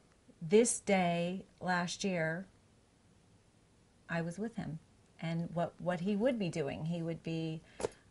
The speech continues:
uh, happily playing soccer and, uh, you know,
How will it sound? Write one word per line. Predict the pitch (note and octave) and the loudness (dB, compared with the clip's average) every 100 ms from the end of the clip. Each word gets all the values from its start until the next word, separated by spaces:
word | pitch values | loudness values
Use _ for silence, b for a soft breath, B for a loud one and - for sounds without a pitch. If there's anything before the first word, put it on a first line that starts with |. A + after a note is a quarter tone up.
| - | -6
uh, | D#3+ D3+ D#3+ - C3 D3+ - - - | -4 -2 -4 -6 -8 -12 -16 -20 -12
happily | D#3+ F#3 F#3 G3+ F#3+ | -6 -2 0 0 -4
playing | F3+ F#3 F3 | -4 -6 -4
soccer | E3+ E3 D3+ - E3 F#3+ A3 b b b b b - | -4 -4 -4 -4 -4 -4 -8 b b b b b -14
and, | - E3 D#3+ D#3 D#3 D#3 D#3 F3 | -4 -2 0 0 -2 -2 -4 -4
uh, | D#3+ D#3 D3+ D3+ D#3+ | -4 -2 -4 -4 -6
you | F#3+ | -4
know, | F3 D#3 | -2 -4